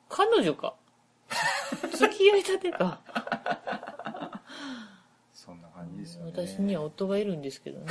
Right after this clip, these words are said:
Speaker 2: <laughs>
Speaker 1: そう言われても。
Speaker 2: ね。なかなかでもね、
Speaker 1: うん。
Speaker 2: 寝かせつけできんとなると、
Speaker 1: うん。
Speaker 2: こう、アコさんと私のこう、いろんな配置も変わるじゃないですか。
Speaker 1: うん。
Speaker 2: 役割分担も。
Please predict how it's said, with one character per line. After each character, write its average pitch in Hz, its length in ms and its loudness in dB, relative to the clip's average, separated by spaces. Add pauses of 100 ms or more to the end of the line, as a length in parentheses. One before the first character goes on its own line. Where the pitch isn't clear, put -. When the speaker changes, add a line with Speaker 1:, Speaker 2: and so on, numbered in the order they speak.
(920)
Speaker 2:
<laughs> - 1200 0
Speaker 1:
そ 175 200 -6
う - 20 -2
言 170 100 -4
わ 170 120 2
れ 175 100 -2
て 190 180 -6
も。 156 60 -10
Speaker 2:
ね。 160 80 -14 (480)
な 113 100 -6
か 139 140 2
な 151 100 0
か 151 160 4
で 160 80 -2
も 101 160 -2
ね、 87 340 -10 (120)
Speaker 1:
う 185 40 -6
ん。 180 220 -4 (220)
Speaker 2:
寝 113 100 -8
か 147 100 -8
せ 156 140 -8
つ - 120 -12
け 151 120 -6
で 147 140 -2
き 175 100 -4
ん 156 80 -4
と 117 80 -6
な 104 160 -4
る 92 220 -8
と、 90 160 -6
Speaker 1:
う - 80 -12
ん。 - 200 -12 (880)
Speaker 2:
こ 95 540 -8
う、 - 40 -20 (680)
ア 139 60 2
コ 127 100 -4
さ 110 100 -2
ん - 20 -6
と 95 80 -6
私 107 260 -4
の 110 120 -4
こ 107 140 -6
う、 107 60 -4
い 117 40 -2
ろ 127 120 -2
ん 123 80 -8
な 117 380 0
配 135 240 0
置 131 160 -6
も 127 140 -4
変 127 120 4
わ 127 60 4
る 127 80 0
じ 107 60 0
ゃ - 20 -2
な - 100 -14
い - 40 -20
で - 60 -20
す - 140 -20
か。 - 60 -20 (880)
Speaker 1:
う 120 40 -2
ん。 - 20 0
Speaker 2:
役 123 140 -2
割 123 140 4
分 110 200 -2
担 87 160 -14
も。 85 80 -20